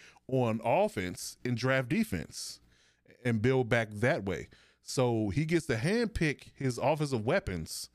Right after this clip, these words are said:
in veterans or, uh, Ja'Marr Chase or, you know,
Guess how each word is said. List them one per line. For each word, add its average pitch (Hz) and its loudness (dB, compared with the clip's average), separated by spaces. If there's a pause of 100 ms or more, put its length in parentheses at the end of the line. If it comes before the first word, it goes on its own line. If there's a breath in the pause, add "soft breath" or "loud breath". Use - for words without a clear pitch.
(480 soft breath)
in 120 0
veterans 123 2
or, 123 2 (1080)
uh, 107 2
Ja'Marr 104 0
Chase 110 -2
or, 82 0 (500 loud breath)
you 113 0
know, 90 0